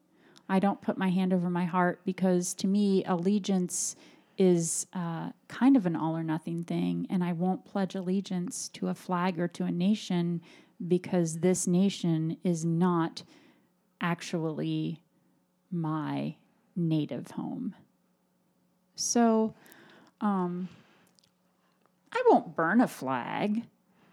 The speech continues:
but I'm not gonna pledge allegiance to it either, if that makes sense.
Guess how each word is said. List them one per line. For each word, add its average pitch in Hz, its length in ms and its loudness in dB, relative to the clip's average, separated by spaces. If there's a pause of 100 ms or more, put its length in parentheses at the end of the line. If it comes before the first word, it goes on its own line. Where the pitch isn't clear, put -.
(160)
but 320 140 8
I'm 349 160 6
not 320 220 6
gonna 175 180 6
pledge 165 380 0
allegiance - 640 -4
to 160 200 -2
it 135 200 -6
either, - 560 -8 (1080)
if 190 180 -4
that 165 260 -6
makes - 220 -10
sense. - 680 -10